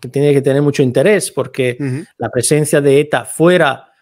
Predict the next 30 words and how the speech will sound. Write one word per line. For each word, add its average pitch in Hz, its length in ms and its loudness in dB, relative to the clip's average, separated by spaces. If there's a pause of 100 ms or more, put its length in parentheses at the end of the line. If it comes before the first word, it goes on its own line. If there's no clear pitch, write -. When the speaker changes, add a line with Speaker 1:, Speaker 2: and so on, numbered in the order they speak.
(340)
Speaker 1:
eh, 131 120 -8
de, 131 460 2
eh, 123 280 0
de 127 80 0
España 135 600 -2
y 143 80 -8
sobre 131 220 0
todo 139 300 2
pensar 156 480 0
que 131 420 -2 (340)
en... 135 440 0
Eh, 127 280 0 (300)
un 160 160 2
verano, 139 480 0
que - 100 -6
es 123 80 -4
lo 127 120 0
que 127 100 0
duró 143 380 2
esa 139 280 -2
campaña 139 360 -2
en 131 80 -2
Italia, 139 400 0
fue - 140 -4
el 123 60 0
verano 139 300 2
del 127 100 2
noventa 131 360 2
y 131 80 2
uno, 147 280 2